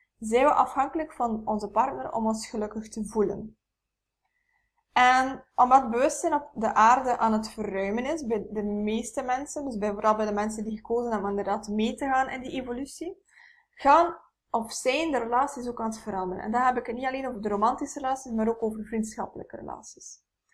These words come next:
Nu, velen gaan ook tot de vaststelling komen dat de relatie dat ze tot nu toe hebben onderhouden,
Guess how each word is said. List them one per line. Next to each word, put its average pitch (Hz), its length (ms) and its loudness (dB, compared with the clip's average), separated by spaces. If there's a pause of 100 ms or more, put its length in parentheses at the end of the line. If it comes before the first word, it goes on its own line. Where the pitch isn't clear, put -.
(800)
Nu, 277 520 2 (640)
velen 285 480 2
gaan 302 300 4
ook 277 140 0
tot 262 160 -2
de 226 100 -4
vaststelling 226 540 2
komen 294 380 2
dat 349 160 -2
de 240 80 0
relatie 247 460 4
dat 247 140 -2
ze 214 100 -12
tot 220 180 -10
nu 208 100 -6
toe 285 220 -4
hebben 233 300 2
onderhouden, 214 800 0